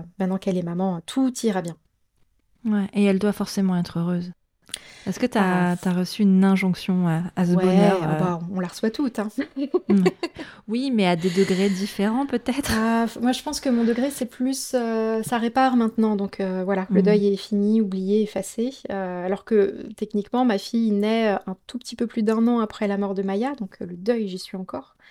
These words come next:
Speaker 1: Euh, il y a aussi du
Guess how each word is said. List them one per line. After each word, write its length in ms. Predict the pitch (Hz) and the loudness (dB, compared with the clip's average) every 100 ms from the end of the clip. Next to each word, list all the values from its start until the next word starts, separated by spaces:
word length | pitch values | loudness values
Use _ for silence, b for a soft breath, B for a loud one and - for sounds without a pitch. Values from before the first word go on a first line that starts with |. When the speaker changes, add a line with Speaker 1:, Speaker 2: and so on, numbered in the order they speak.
| B B B B B B - | B B B B B B -4
Speaker 1:
Euh, 840 | 202 190 190 190 190 185 185 185 202 - | -2 0 -2 -2 -4 -4 -4 -6 -8 -10
il 100 | 214 | -4
y 80 | 220 | -2
a 120 | 233 | 0
aussi 680 | 269 277 - - 277 302 285 | -2 -4 -12 -10 -6 -4 -4
du 200 | 208 214 | -6 -8